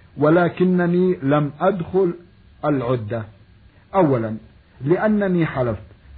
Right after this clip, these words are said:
ثانيا لعدم العلاقة التي تربطنا به، رابعا تركنا، فما الكفارة التي تجب علي وما عقابي؟ والله شهيد على ما أقول، وأستغفر الله العظيم،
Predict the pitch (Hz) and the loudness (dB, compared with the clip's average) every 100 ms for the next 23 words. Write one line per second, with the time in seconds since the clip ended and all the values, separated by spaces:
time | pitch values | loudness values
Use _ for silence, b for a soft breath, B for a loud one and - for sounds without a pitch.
0 | - 156 175 190 196 185 151 139 165 175 | -2 2 2 2 0 -2 -2 -2 -2 0
1 | 160 151 135 127 139 160 180 185 175 147 | 0 0 -2 -2 0 2 2 0 -4 0
2 | 151 165 156 151 135 147 123 123 165 170 | 2 0 -2 -6 -4 -2 -4 -4 -4 0
3 | 156 127 117 113 b b - 139 165 185 | 0 0 -2 -6 b b -6 2 4 4
4 | 180 175 175 160 135 156 156 120 101 - | 2 0 -4 -2 -2 -2 -2 -6 -6 -10
5 | - - - 185 202 190 185 165 - 160 | -20 -18 -6 -2 0 -2 -2 -6 -2 0
6 | 170 165 147 131 151 143 127 165 160 151 | 2 0 -4 -4 -2 -4 -4 -4 -2 -2
7 | 131 113 135 156 208 B - 131 147 151 | -2 -2 0 0 -2 B -4 -2 0 0
8 | 151 139 135 139 147 143 135 139 - B | 0 -2 -6 -2 0 2 2 -2 -4 B
9 | 131 139 143 156 151 139 - 127 147 156 | -2 0 2 0 0 -4 -6 -6 -4 -4
10 | 143 139 131 131 131 131 135 - 156 175 | -6 -8 -6 -4 -4 -6 -8 -4 -2 -2
11 | 175 - 127 127 123 - 143 - 143 139 | -4 -12 -10 -8 -8 -8 -8 -8 -6 -4
12 | 135 143 135 135 127 139 170 180 | -4 -8 -8 -10 -10 -8 -8 -8